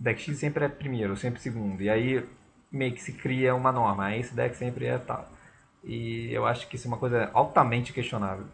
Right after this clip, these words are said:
Por milhões de motivos. É, a gente usou dois Dark Holes Hijack. Da, são cartas muito sólidas. Elas são muito ruins contra o Yosenju, que foi, era uma preocupação nossa. Mas ela é muito boa contra Necroz. O que acontece muito contra Necroz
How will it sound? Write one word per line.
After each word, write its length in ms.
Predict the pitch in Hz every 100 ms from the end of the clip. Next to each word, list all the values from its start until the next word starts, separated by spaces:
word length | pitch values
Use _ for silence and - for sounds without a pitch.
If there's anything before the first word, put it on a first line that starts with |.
| - _ _ _ _ _
Por 120 | - 110
milhões 220 | 107 120
de 60 |
motivos. 420 | 117 113 101 - - - - - - - -
É, 580 | 127 123 120 120 117 117 - _ _ _ _ -
a 60 | 147
gente 240 | 156 196
usou 240 | 165 131
dois 120 | 120 156
Dark 160 | 156
Holes 240 | 123 127 120
Hijack. 440 | 120 120 139 151
Da, 240 | 143 156 - -
são 140 | -
cartas 240 | 180 160
muito 200 | 147 156
sólidas. 500 | - 120 131 147 147 -
Elas 220 | 143 160
são 100 | 160
muito 220 | 151 202
ruins 180 | 156 156
contra 220 | 151 131
o 40 | 131
Yosenju, 400 | 120 104 123 147
que 120 | -
foi, 120 | 123
era 100 | 131
uma 100 | 123
preocupação 400 | 123 117 110 107
nossa. 340 | 110 151 151 - - - - - - - _ _ -
Mas 1000 | 120 117 120 120 120 113 110 104 - - - _ _ _ _ _ _ _ _ _
ela 180 | 151 151
é 20 |
muito 520 | 135 123 135 165 180
boa 320 | 143 120 123 123
contra 200 | 120 123
Necroz. 340 | 127 - 98
O 20 | 101
que 40 |
acontece 300 | 165 180 165
muito 160 | 160 160
contra 220 | 147 139
Necroz 440 | 123 135 135 -